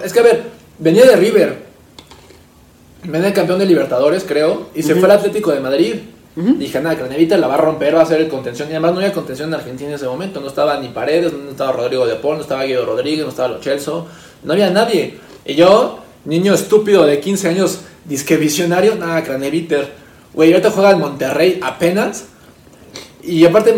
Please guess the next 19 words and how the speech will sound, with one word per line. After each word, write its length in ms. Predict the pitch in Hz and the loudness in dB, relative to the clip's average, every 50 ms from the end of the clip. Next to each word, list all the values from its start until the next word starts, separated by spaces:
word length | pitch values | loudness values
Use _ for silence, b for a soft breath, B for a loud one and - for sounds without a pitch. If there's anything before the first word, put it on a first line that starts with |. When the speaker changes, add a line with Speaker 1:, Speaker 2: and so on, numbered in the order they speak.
| - - | 0 -2
Speaker 1:
me 140 | 170 165 160 | -2 0 0
acuerdo, 580 | 160 160 180 196 196 202 214 220 214 - - - - - - - - | 0 2 2 2 4 4 4 2 0 -2 -8 -14 -20 -20 -20 -16 -12
es 120 | 151 156 - | -12 -6 -4
que 100 | 170 165 | -4 -4
fu-, 100 | 165 - | -4 -6
fue 160 | - - 160 | -6 -4 -4
en 60 | 170 | -2
Argentina 640 | 170 165 147 143 - 151 160 151 143 147 175 - 165 - - - | -2 -4 -6 -8 -8 -8 -8 -6 -6 -6 -6 -8 -10 -12 -14 -14
y 220 | - 147 139 135 127 | -12 -10 -8 -4 -2
le 80 | 131 131 | -2 0
Speaker 2:
Ujú. 60 | 135 | 0
Speaker 1:
pregunté 280 | 127 127 131 127 131 143 | 0 -2 -2 -2 -2 0
al 60 | 147 | 0
delantero, 300 | 143 131 123 139 135 143 | 0 -2 -4 -4 -6 -6
"Oye, 140 | 151 165 165 | -6 -6 -4
¿qué 100 | 165 165 | -4 -4
número 200 | 170 180 175 160 | -4 -4 -4 -4
usa 140 | 143 165 160 | -2 -4 -2
Craneviter?". 560 | 127 127 123 123 127 143 135 139 131 127 127 | -2 -2 -4 -4 -4 -6 -6 -4 -6 -6 -6